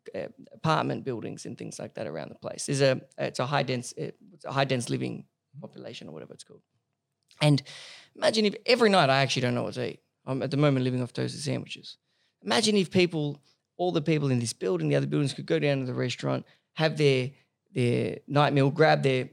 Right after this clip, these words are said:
grab their dinner on the way home, or grab the dinner, you know, at a certain time and come up and eat that. That could be really cool, and that could be something that the restaurants could do. They're like your local kitchen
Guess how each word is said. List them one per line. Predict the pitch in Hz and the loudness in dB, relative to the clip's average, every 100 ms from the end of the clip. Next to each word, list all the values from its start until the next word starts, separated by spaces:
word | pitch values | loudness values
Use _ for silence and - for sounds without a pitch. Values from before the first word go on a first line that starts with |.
| _ - | _ 2
grab | 165 156 | 2 4
their | 139 | 2
dinner | 139 139 135 | 2 2 2
on | 131 | 0
the | 127 | 0
way | 127 120 | 0 2
home, | 131 131 131 | 2 2 2
or | 131 | 0
grab | 147 143 143 | 2 2 2
the | |
dinner, | 123 127 123 120 - _ _ | -2 -2 -2 -4 -10 _ _
you | 113 | -10
know, | 127 | -6
at | 127 | -4
a | |
certain | 123 147 127 | 2 4 4
time | 120 131 185 | 0 0 0
and | 156 117 | 0 -2
come | 131 139 | -2 -2
up | 139 | 0
and | 139 | 0
eat | 180 - | 0 -2
that. | - - | -8 -4
That | - 202 | -2 0
could | 440 | -2
be | 294 | -6
really | 233 220 214 | -4 -2 -2
cool, | 294 330 | -2 0
and | 156 | 0
that | 175 | -2
could | 226 | -4
be | 208 | -4
something | 190 170 165 | -2 -2 -2
that | 156 | -4
the | 156 | -2
restaurants | 151 151 156 147 | -2 -2 -2 -4
could | - 143 - - _ _ | -2 -4 -6 -20 _ _
do. | - | 0
They're | 269 135 | 4 6
like | 147 147 | 6 4
your | 147 151 | 4 4
local | 156 156 160 | 4 2 -2
kitchen | 175 196 151 147 | -4 -4 -4 -8